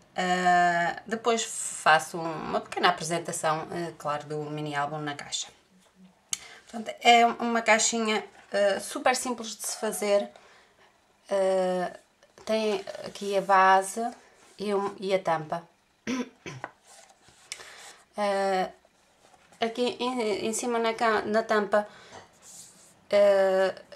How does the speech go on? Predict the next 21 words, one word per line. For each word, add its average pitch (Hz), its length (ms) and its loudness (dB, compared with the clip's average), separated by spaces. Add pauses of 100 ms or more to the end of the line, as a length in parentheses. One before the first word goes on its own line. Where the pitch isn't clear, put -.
(1200)
utilizei 220 800 4 (380)
para 202 140 -2
enfeitar 202 440 2
aqui 190 280 -4
este - 260 -2
centro, 196 400 0 (340)
porque 196 540 -2
eu 202 140 2
recortei, 190 760 0 (480)
eu 196 80 -8
recortei 196 460 -4
aqui 190 200 -4
um, 180 100 2 (180)
o 175 100 -10
centro, 175 460 -2 (520)
que 202 380 -4 (220)
dá 202 260 8
para - 160 0
fazermos 226 520 -2
de 208 60 -10
moldura. 175 640 -2